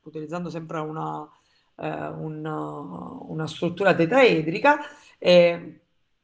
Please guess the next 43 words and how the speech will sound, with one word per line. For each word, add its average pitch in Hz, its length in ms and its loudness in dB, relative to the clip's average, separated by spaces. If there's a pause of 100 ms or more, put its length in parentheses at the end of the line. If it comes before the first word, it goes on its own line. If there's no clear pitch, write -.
(120)
a 196 140 -2
determinare 196 720 -2
quello 202 300 -4
che 180 100 -8
è, 208 420 -4
eh, 170 280 -4
che 254 120 -4
sono 185 260 -6
gli 170 120 -8
angoli 165 340 -6
di 156 100 -4
legame 160 380 -6
fra, 156 320 -6 (340)
eh, 156 380 -6
gli, 160 160 -6
i, 151 1040 -8
i 170 60 2
vari 160 260 4
atomi, 165 500 -6 (200)
e - 100 -4
fra 165 160 6
i, 175 280 6
i 214 40 4
vari 180 200 8
atomi 240 320 6
e 190 60 2
fra 190 220 2
le, 185 280 2
le, 175 440 -2
gli 170 360 -8
elettroni, 180 600 -6
le 175 120 -12
coppie - 260 -10
di 170 260 -10
elettroni 165 520 -12
che 160 340 -10
non 156 160 -18
sono 165 220 -16
condivise. 147 760 -20 (500)
E 220 120 2
in 277 80 0
questo 370 280 0
caso, 214 440 2